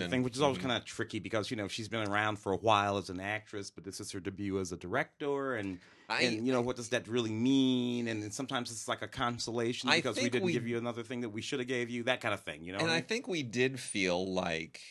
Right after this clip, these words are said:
Speaker 1: given all the love for Lady Bird, certainly from New York film critics,
Speaker 2: Yeah.
Speaker 1: and, uh, I think everybody kinda felt like Lady Bird was probably gonna do better. I think, I think I certainly, I certainly expected Mudbound to do better.
Speaker 2: Yeah.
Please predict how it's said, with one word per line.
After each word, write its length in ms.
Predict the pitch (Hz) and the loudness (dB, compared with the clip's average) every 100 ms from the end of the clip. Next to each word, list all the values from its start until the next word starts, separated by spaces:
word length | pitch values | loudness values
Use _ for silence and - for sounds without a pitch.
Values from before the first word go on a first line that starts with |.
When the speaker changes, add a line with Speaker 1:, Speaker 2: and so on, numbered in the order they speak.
| - 110 | -16 -2
Speaker 1:
given 240 | 107 107 | 0 2
all 140 | 110 | 0
the 80 | 101 | 2
love 240 | 98 98 92 | 4 4 2
for 120 | 95 | 0
Lady 260 | 95 107 | 2 2
Bird, 340 | 95 85 82 92 | 2 0 0 -2
certainly 360 | 107 92 92 | -4 -2 -4
from 520 | 87 98 87 82 80 80 | -4 -2 -2 -4 -8 -8
New 80 | 95 | -4
York 260 | 87 110 147 | -2 -2 -2
film 200 | - 73 | -6 -8
critics, 480 | 73 73 78 - - | -6 -6 -6 -8 -6
Speaker 2:
Yeah. 160 | 82 71 | -6 -2
Speaker 1:
and, 800 | 95 87 87 85 85 85 87 87 | 2 4 4 2 0 -4 -6 0
uh, 240 | 92 90 92 | 4 4 2
I 120 | 110 | -2
think 160 | 170 214 | -4 -8
everybody 260 | 226 190 | -6 -6
kinda 180 | 156 151 | -6 -8
felt 200 | - 147 | -4 -2
like 180 | 143 127 | -2 -2
Lady 280 | 123 135 156 | -2 -2 -2
Bird 240 | 127 104 | -2 -2
was 100 | 101 | -2
probably 280 | - 113 110 | -2 -2 -2
gonna 180 | 110 104 | -4 -6
do 240 | 95 135 | -6 -4
better. 320 | 135 80 76 | -2 -2 -2
I 80 | 101 | -2
think, 220 | 110 120 - - - - - | -4 -8 -10 -20 -20 -20 0
I 100 | 117 | 2
think 140 | 139 120 | 4 4
I 140 | 110 | 4
certainly, 480 | 160 127 120 117 98 - - - | 2 0 0 0 -4 -6 -6 2
I 140 | 165 | 4
certainly 380 | 190 185 156 131 | 4 2 2 2
expected 760 | 113 - 117 107 120 104 92 95 | 2 4 4 4 2 0 0 -6
Mudbound 560 | 101 110 123 127 127 | 2 2 4 2 2
to 80 | 131 | -2
do 120 | 123 | -2
better. 360 | 135 123 135 185 - | 4 6 4 -2 -4
Speaker 2:
Yeah. 280 | 101 92 | -2 0